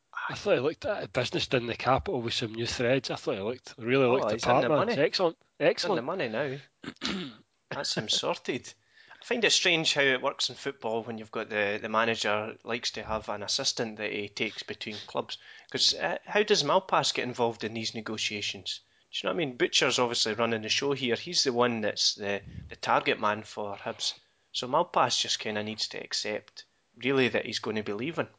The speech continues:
Speaker 2: I know you mentioned there that he'd been offered the Inverness job, but that kind of thing does, it rarely happens. It, they, they often move on with the manager.
Speaker 1: It happened at Motherwell when Butcher left for, uh, Butcher left for Sydney. Uh, Malpass was given the,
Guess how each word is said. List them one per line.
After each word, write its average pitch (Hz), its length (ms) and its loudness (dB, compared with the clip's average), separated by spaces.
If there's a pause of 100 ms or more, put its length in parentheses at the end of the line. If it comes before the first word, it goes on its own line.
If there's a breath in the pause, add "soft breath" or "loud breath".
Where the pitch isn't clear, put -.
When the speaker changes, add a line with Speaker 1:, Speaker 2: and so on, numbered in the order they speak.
(260)
Speaker 2:
I 120 60 -4
know 131 80 2
you 117 140 2
mentioned 113 360 2
there 110 140 2
that 104 120 -4
he'd 107 100 -6
been 107 140 -2
offered 107 320 -2
the 107 80 -4
Inverness 104 420 0
job, 113 240 -4
but 127 100 -2
that - 180 -2
kind 131 160 -2
of 107 80 -4
thing 107 220 0
does, 110 220 -2 (100)
it 120 140 -6
rarely 127 260 2
happens. 123 540 0
It, - 160 -10
they, 135 100 -8
they 127 120 -2
often 123 360 2
move 123 240 2
on 131 240 6
with 123 180 0
the 107 80 -2
manager. 123 460 2 (480 loud breath)
Speaker 1:
It - 60 -4
happened 165 360 4
at 113 100 -2
Motherwell 147 360 4
when 123 260 -8
Butcher 160 300 -2
left 117 380 -2
for, 113 200 -4
uh, 101 240 -2 (560 soft breath)
Butcher 127 240 -4
left 113 220 0
for - 80 -2
Sydney. 110 440 0 (120)
Uh, 101 160 -2
Malpass 107 460 2
was 113 120 -4
given 107 320 2
the, 101 120 -2